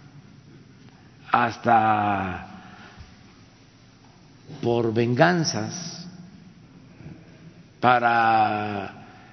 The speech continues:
eh, afectar a quienes hablaban con la verdad o quienes, este,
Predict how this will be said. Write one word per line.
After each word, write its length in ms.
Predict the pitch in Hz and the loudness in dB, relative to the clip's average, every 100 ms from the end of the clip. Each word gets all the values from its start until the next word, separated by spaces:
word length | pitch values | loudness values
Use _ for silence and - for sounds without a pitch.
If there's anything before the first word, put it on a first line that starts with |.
| - - - - - | -20 -20 -20 -12 -6
eh, 760 | 110 107 104 101 95 95 87 87 - - - - - - - - - - - | -2 0 0 -2 -2 -4 -6 -10 -14 -20 -20 -20 -20 -20 -20 -20 -20 -20 -6
afectar 1000 | 120 110 120 - 156 190 185 - - - - - - - - - - - - - - - - - | -4 -2 -2 0 2 2 0 -10 -16 -18 -18 -20 -20 -20 -20 -20 -20 -20 -20 -20 -20 -20 -20 -14
a 320 | 117 117 117 101 | -6 -2 -2 0
quienes 680 | 127 120 117 107 - - - - - - - - - - | 0 2 0 -4 -6 -12 -16 -20 -20 -20 -20 -20 -14 -2
hablaban 360 | 123 156 147 | 2 2 0
con 160 | 117 117 | 0 0
la 80 | 113 | 2
verdad 480 | 110 113 143 160 - - - - - - - - - - - - - - - - - - - - | 0 2 2 0 -6 -16 -18 -20 -20 -20 -20 -20 -20 -20 -20 -20 -20 -20 -20 -20 -20 -20 -14 -8
o 140 | 110 | -6
quienes, 560 | - 120 117 117 98 95 | -2 0 0 0 -2 -2
este, 1040 | 92 87 - 101 95 90 90 87 82 78 | -2 -4 -4 0 0 0 -2 -4 -6 -10